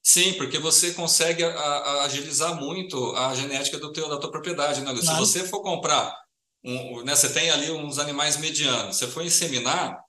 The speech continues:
Speaker 1: vai demorar quatro, cinco, seis gerações pra ter alguma coisa melhor. Agora, se você vem pegar uma matriz aqui, se inseminar ainda com, com, com um touro daquela raça muito
Speaker 2: Perfeito.
Speaker 1: bom, o
Speaker 2: Já
Speaker 1: filho, o filhote vai
Speaker 2: um
Speaker 1: nascer
Speaker 2: ano
Speaker 1: top.
Speaker 2: depo-,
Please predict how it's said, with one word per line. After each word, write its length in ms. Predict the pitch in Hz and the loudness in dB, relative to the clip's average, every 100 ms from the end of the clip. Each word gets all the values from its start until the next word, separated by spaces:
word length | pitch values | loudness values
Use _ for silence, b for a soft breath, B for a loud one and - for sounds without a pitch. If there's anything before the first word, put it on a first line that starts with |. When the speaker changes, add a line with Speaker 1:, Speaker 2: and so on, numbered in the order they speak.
| - | -6
Speaker 1:
vai 80 | 123 | -4
demorar 400 | 143 151 165 156 | -4 -2 -2 2
quatro, 260 | 165 170 - | 2 4 2
cinco, 180 | 175 | 2
seis 320 | - 165 190 175 | 2 4 2 2
gerações 480 | 185 165 - 165 | 2 4 4 4
pra 140 | 170 175 | -4 -4
ter 80 | 180 | -4
alguma 260 | 175 175 | -2 -4
coisa 200 | 175 165 | -2 -4
melhor. 260 | 185 170 135 | -4 -2 -2
Agora, 160 | 135 | 0
se 80 | 135 | 0
você 100 | 185 | 0
vem 140 | 190 185 | -4 -4
pegar 240 | 180 143 | -4 -2
uma 120 | 139 | 0
matriz 480 | 135 123 123 120 117 | 0 0 -2 -4 -2
aqui, 460 | 104 113 170 185 - _ _ _ _ | -4 -6 -6 -6 -10 _ _ _ _
se 120 | - 131 | -8 4
inseminar 520 | - 156 139 139 160 | 4 6 2 4 4
ainda 300 | 143 143 127 | 2 2 -2
com, 360 | 131 131 131 123 | -2 -8 -8 -10
com, 220 | 127 120 113 113 113 113 | -10 -10 -12 -18 -20 -14
com 80 | 120 | -14
um 80 | 110 | -8
touro 580 | 120 120 120 104 95 - _ - 98 | -2 0 0 -2 -6 -10 _ -14 -4
daquela 360 | 104 123 120 | 0 2 4
raça 320 | 110 120 117 175 | 6 6 6 4
muito 140 | 151 | 4
Speaker 2:
Perfeito. 200 | 160 185 - | 4 4 2
Speaker 1:
bom, 300 | 196 - 120 | 2 0 -2
o 100 | 139 - | -2 0
Speaker 2:
Já 100 | 180 | 4
Speaker 1:
filho, 320 | 165 214 160 | 4 4 2
o 40 | 139 | 0
filhote 480 | 143 135 170 208 175 | 0 4 4 4 0
vai 140 | 185 | 2
Speaker 2:
um 60 | 240 | 6
Speaker 1:
nascer 200 | 262 240 | 8 10
Speaker 2:
ano 140 | 254 | 8
Speaker 1:
top. 300 | 254 240 190 | 10 8 8
Speaker 2:
depo-, 220 | 214 - | 2 2